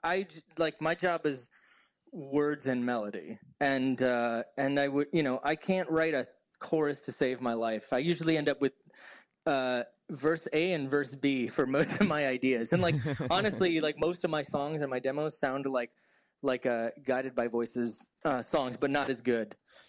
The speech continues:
Speaker 1: Um, they're just, like, these weird little ditties.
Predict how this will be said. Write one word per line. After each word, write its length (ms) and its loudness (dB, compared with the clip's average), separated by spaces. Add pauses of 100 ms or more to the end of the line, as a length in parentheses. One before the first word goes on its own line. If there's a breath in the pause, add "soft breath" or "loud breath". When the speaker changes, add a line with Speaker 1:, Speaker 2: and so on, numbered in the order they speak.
(280 soft breath)
Speaker 1:
Um, 320 0
they're 120 2
just, 240 0
like, 160 0
these 180 0
weird 260 2
little 180 2
ditties. 580 0